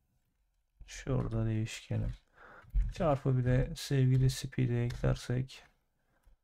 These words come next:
bereket versin. Şimdi çatır çatır çalışması lazım bu kodun.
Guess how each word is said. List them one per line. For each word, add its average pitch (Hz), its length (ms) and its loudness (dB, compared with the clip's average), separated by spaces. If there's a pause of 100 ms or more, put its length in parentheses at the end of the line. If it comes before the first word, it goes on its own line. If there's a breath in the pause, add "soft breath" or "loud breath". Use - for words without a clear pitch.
(440)
bereket 139 720 2
versin. 120 320 0
Şimdi 135 540 8 (100)
çatır 135 340 2
çatır 127 320 2
çalışması 123 600 0
lazım 120 380 2
bu 113 60 -2
kodun. 110 380 0